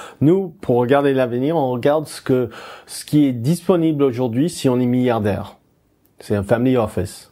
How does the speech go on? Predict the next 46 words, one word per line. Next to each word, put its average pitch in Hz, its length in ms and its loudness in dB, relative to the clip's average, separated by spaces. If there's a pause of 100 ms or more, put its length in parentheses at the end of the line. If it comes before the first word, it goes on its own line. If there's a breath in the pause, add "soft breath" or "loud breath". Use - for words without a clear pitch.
(120)
en - 100 -6
fait. - 340 -6 (380 loud breath)
Et 120 300 4
notre 123 240 0
but, 160 560 0
et 107 180 2
je, 110 140 -4
on 110 160 -2
pense - 420 -2 (580)
très 180 180 2
fortement 147 440 0
que 107 560 0
le, 110 260 0
le 117 300 -2
marché 127 320 2
va 120 220 2
y 113 180 -2
arriver 110 460 2
dans, 107 300 -2 (500 loud breath)
je - 120 -18
pense, - 440 -2
euh, 110 240 2
on 107 260 0
est 104 220 0
en 104 100 0
route 135 420 0
et 104 360 2 (400)
peut-être 98 260 -4
c'est 110 140 -2
dans 107 160 0
dix 107 260 -2
ans, 123 160 0
quinze 110 320 -2
ans, 135 220 -2
donc 104 240 -6
c'est, 117 240 0
c'est - 260 -4
loin, 160 280 2
mais 170 120 0
pas 143 160 0
si - 160 0
loin 151 200 2
que 151 120 0
ça, 214 320 -2 (540 loud breath)
où, 220 440 0
euh, 131 220 2